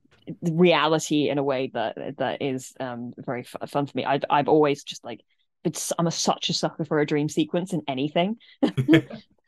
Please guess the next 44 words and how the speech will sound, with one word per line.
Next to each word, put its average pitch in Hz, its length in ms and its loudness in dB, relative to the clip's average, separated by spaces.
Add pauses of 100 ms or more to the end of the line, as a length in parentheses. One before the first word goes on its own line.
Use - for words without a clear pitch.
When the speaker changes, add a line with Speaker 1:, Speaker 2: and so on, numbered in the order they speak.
(200)
Speaker 1:
If 196 180 2
it's 208 200 4
like, 185 280 2
"This 254 180 0
character's 302 400 0
dreaming, 269 400 2
so 208 120 -6
we're 196 60 2
gonna 202 160 0
get 185 160 0
some 190 180 -2
visual 254 320 2
metaphors 208 520 0
for 220 60 -10
what's 180 140 -10
going 202 300 2
on 196 100 2
with 175 140 -2
them," 156 140 -2
I'm 151 80 -4
like, 147 280 -8
"Hell 214 240 2 (140)
yes, - 180 -10 (120)
sign 175 240 -10
me 160 160 -6 (100)
Speaker 2:
<laughs> - 100 -14
Speaker 1:
up." - 100 -8
Speaker 2:
Bring, 131 440 -4 (220)
bring 127 160 -2
it 120 160 0
on. 87 320 -6 (480)
Speaker 1:
Um, 165 640 -4
so, 196 280 2
like, 185 200 0
I 165 80 -6
really, 180 360 -8
I 147 60 -14
really 160 240 -6
enjoyed 151 400 -6 (140)
that. 113 220 -8
It's 165 180 -8
just 151 120 -20
how, 139 180 -8
like, 131 300 -12